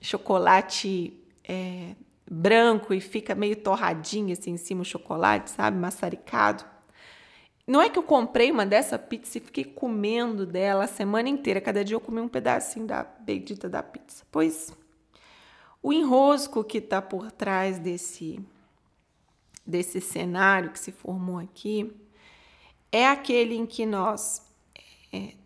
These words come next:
tem uma idealização, mas tem uma justificativa de que aquilo que nós não estamos fazendo no nosso dia a dia, aquilo que nós temos dificuldade de executar, de fazer, de colocar em prática,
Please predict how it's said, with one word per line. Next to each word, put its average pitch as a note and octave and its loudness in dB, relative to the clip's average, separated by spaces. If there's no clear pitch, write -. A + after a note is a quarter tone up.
tem E4+ 0
uma E4+ 4
idealização, G#3+ -2
mas A3+ -4
tem C4+ -2
uma C4 2
justificativa B3 -2
de G#3 -2
que G#3+ 0
aquilo D4+ 0
que D#4+ -4
nós A3 2
não G#3+ -2
estamos F#3+ -6
fazendo F#3+ -2
no F#3 -6
nosso F#3 -6
dia D#3+ -10
a D#3 -10
dia, F#3+ -6
aquilo - -6
que A3 -8
nós F#3+ -2
temos G3 -6
dificuldade G3+ 0
de F#3 -4
executar, F#3+ 0
de F#3 -6
fazer, G3 -2
de G3 -10
colocar F3 -8
em F3+ -6
prática, G#3 -4